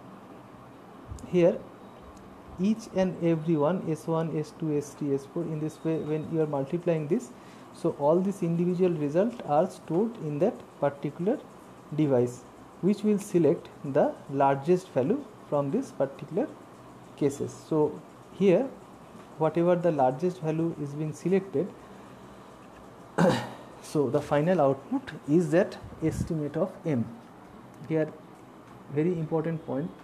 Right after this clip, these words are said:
one is this, what is the estimation and how to estimate? The estimation is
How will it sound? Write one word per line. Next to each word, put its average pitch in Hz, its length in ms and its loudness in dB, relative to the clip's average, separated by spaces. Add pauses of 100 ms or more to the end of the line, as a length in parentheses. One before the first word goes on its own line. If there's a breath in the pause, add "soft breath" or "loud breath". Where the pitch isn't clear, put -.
(340)
one 135 400 -4
is 127 140 -6
this, 131 320 -6
what 131 260 -8
is 156 140 -4
the - 200 -4
estimation 147 600 -4
and 139 200 -8
how 135 280 -6
to 147 180 -6
estimate? 135 420 -2 (1000 loud breath)
The 131 220 0
estimation 202 880 0
is 160 340 0